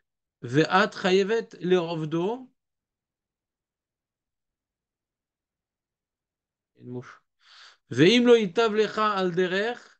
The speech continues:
Al tu kavadim ve'ma Rabbi Shlomo Sfaradi betfilotav. Hine lecha lo li amdi lefanecha, ou lishem kevedecha, lo li yitzchak ulati.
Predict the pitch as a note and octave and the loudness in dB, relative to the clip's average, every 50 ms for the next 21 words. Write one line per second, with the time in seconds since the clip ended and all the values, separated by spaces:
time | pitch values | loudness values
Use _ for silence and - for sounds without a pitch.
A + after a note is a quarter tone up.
0 | _ _ _ _ _ _ _ _ _ _ _ _ _ _ _ _ _ _ _ _ | _ _ _ _ _ _ _ _ _ _ _ _ _ _ _ _ _ _ _ _
1 | _ _ _ _ _ _ _ _ _ _ _ _ _ _ _ _ _ _ _ _ | _ _ _ _ _ _ _ _ _ _ _ _ _ _ _ _ _ _ _ _
2 | _ _ _ _ _ _ _ _ _ _ _ _ _ _ _ _ _ _ _ _ | _ _ _ _ _ _ _ _ _ _ _ _ _ _ _ _ _ _ _ _
3 | _ _ _ - E3+ F#3 E3 - G#3 F#3+ D#3+ G3 F#3 E3 D#3+ E3 D#3 D#3+ G3+ G#3 | _ _ _ -14 -12 -12 -8 -6 -6 0 2 4 4 6 4 2 2 2 0 2
4 | G3 F#3 F#3 F3+ F#3 F3 E3 E3+ E3 D#3+ F#3 F#3 F#3 F3 E3 - E3+ E3+ E3+ E3 | 4 4 4 2 2 0 0 0 0 2 2 2 2 2 -2 -4 -4 -2 -4 -4
5 | - - - D#3 D3+ D3+ D3 E3 F#3+ F3 F3 D3+ - - E3 D#3+ D#3 D3 - _ | -4 -2 -2 0 0 0 0 0 0 0 0 -2 -4 -2 -2 0 0 -2 -4 _
6 | - F3+ F3+ G3 A3 A#3 G#3+ F#3 - _ _ _ _ _ _ _ - - D3+ F3 | 0 2 2 2 2 0 -4 -8 -14 _ _ _ _ _ _ _ -6 -2 0 2
7 | F#3+ F#3+ F#3+ F#3 F3+ - G3+ G#3 G3+ F#3+ F#3 F#3+ G3+ A3 G#3+ - - _ _ _ | 2 2 2 0 -4 -4 -2 -2 -2 0 0 -2 -2 -2 -4 -6 -12 _ _ _
8 | _ _ _ E3+ F3+ F#3 F#3+ A3+ A#3+ A#3 G#3+ G3+ G3 F#3+ F3+ D#3+ D#3+ G3+ G#3+ G3+ | _ _ _ -4 -2 0 0 0 -2 -2 -2 -2 -2 -4 -4 -6 -8 -8 -4 -2
9 | G3 F#3 - - E3 E3 F3+ G3 G3 - A3+ A#3 A3 G3+ F3+ E3 - G3 F3+ E3 | -2 -2 -2 -4 -6 -4 -4 -6 -6 -6 -4 -4 -2 -2 -2 -2 -4 -4 -4 -2
10 | F3+ F3 E3+ F3 E3 - G3 G#3 G3+ F#3+ F#3+ F#3+ F#3 F3+ D#3+ - - - F#3+ F3 | 0 0 0 0 -2 -2 -2 -2 0 0 0 0 -2 -2 -6 -8 -10 -10 -10 -8
11 | F3 E3+ D#3+ D#3 D#3 - - F#3+ G3 F#3+ | -6 -4 -2 -2 -2 0 0 0 0 0